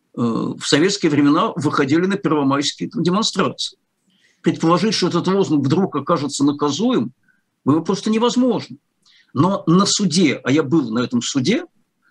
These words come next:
э, все попытки Натальи, её адвоката Леонида Крикуна объяснить судье, что здесь нет ни малейшего, как бы, даже намёка на какую-либо дискредитацию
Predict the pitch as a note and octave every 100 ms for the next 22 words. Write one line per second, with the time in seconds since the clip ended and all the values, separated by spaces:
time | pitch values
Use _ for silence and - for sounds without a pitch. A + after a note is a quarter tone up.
0 | _ _ _ - B2+ B2+ A#2+ A#2 - G#3
1 | F#3+ - F#3+ C#3+ - B2 G#3 G#3 G3+ F#3
2 | E3 D#3 C3+ - _ _ - D3 F#3 F#3+
3 | D#3+ - D3 E3 E3 F3+ F3+ C#3+ D3+ F3
4 | C#3 C3+ D3 D#3 D#3+ D#3 A#2 - _ _
5 | _ _ - A#2+ D3 F#3+ E3 - E3 E3+
6 | E3 C#3 C3+ B2+ D#3 - F3+ E3+ - -
7 | _ _ _ _ _ _ _ _ _ -
8 | D#3+ G3+ G#3+ G#3+ F#3 C3 C3 A#2+ B2 C3
9 | A#2+ B2+ A2+ - _ C3 D3 C#3 C#3 -
10 | C#3+ E3 F#3 E3+ - A#2 A#2 C#3 C#3 E3+
11 | B2 B2+ C#3+ - C#3 D3 D3 B2 - -
12 | -